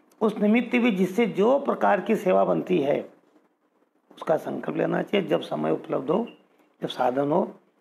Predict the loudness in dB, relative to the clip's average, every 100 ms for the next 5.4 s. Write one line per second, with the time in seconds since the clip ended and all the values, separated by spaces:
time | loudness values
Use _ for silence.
0 | _ _ _ _ _ 0 2 2 2 0
1 | 2 0 0 2 2 0 -2 -2 -4 -8
2 | -14 -20 -20 _ _ _ _ -4 -4 0
3 | 0 2 0 0 0 0 0 -2 0 0
4 | 0 -2 -4 -8 _ _ _ _ -2 0
5 | 0 0 0 0